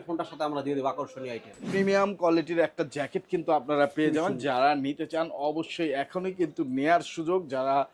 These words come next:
Speaker 2: নিবেন এই সুযোগ কেউ হাতছাড়া করবেন না। আইটেলের অফিসিয়াল ব্র্যান্ড শপ, একেবারে ট্রাস্টেড একটা শপ, কিস্তিতে নিলেও এই গিফটগুলো থাকছে,
Speaker 1: জি,
Speaker 2: তাই তো
Speaker 1: অবশ্যই,
Speaker 2: ভাইয়া?
Speaker 1: জি, জি।
Speaker 2: ওকে, তারপর নেক্সটে কোন
Speaker 1: তারপর
Speaker 2: ফোন?
Speaker 1: আমরা চলে যাবো হচ্ছে আমাদের আইটেলের সেই সিটি হান্ড্রেড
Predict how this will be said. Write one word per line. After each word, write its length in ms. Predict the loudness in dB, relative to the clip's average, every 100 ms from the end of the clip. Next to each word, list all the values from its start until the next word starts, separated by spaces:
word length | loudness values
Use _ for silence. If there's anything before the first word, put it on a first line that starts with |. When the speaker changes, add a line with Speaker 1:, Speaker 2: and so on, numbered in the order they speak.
| _ _
Speaker 2:
নিবেন 360 | -2 2 4 2 -4 _
এই 300 | 2 4 2
সুযোগ 340 | -2 -4 -4 -2
কেউ 160 | 0 0
হাতছাড়া 460 | 0 -4 -2 0
করবেন 300 | 0 -2 -2
না। 100 | -4 -4
আইটেলের 420 | -4 -2 0 0 0
অফিসিয়াল 520 | -4 -4 -4 0 0
ব্র্যান্ড 320 | 2 2 2
শপ, 200 | 4 4 2 -6 -10 0
একেবারে 420 | 2 2 6 6
ট্রাস্টেড 460 | 6 4 2 -2 -2
একটা 240 | 0 0
শপ, 280 | -2 4 4 4
কিস্তিতে 420 | -4 -6 -6 -2 2
নিলেও 420 | 4 6 6 4
এই 140 | 0
গিফটগুলো 440 | -2 -8 -6 -4 -2
থাকছে, 200 | -4 4
Speaker 1:
জি, 60 |
Speaker 2:
তাই 160 | 6 6
তো 60 |
Speaker 1:
অবশ্যই, 220 | 4 2 0
Speaker 2:
ভাইয়া? 180 | 0
Speaker 1:
জি, 80 | -4
জি। 60 | -12 -20 _ -6
Speaker 2:
ওকে, 260 | -4 -4 -6
তারপর 440 | -4 -4 -2 -2
নেক্সটে 360 | -2 -6 -6 -8
কোন 160 | 0
Speaker 1:
তারপর 160 | 2 2
Speaker 2:
ফোন? 120 | 4
Speaker 1:
আমরা 200 | 6 6
চলে 220 | 4 4
যাবো 200 | 6 6
হচ্ছে 180 | 4 2
আমাদের 240 | 2 4 4
আইটেলের 280 | 4 0
সেই 160 | -2 -6
সিটি 300 | -8 -8 -4
হান্ড্রেড 280 | -4 -4